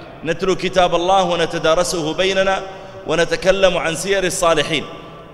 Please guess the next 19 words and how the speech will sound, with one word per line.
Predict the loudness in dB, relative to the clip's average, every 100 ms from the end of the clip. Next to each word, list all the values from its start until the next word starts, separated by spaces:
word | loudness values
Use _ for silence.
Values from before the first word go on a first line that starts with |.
| -2
إني | 0 2
لأشعر | 2 2 0 0 0 0
إذا | 2 0
أغشى | 0 -2 -2
مجالسهم | 0 0 0 0 0 0 0
كأنني | -4 -4 -2 -2 -2 0
راهب | 2 2 0 -2 0
يغشى | -2 -2 -4
مصلاه، | -2 -4 2 4 4 2 -8 -12 -14 -16 -2
والله | 0 4 4 4 0
يشهد | 0 -2 -2
ما | 0 -2
قلبت | 0 0 0 -2 -4
سيرتهم | -4 0 0 0 -2 0
يوما | 0 0 0 -2 -8 -16 -2
وأخطأ | 2 4 2 2 2 4
دمع | 2 0 0
العين | -2 0 0 -2
مجراه. | -2 0 0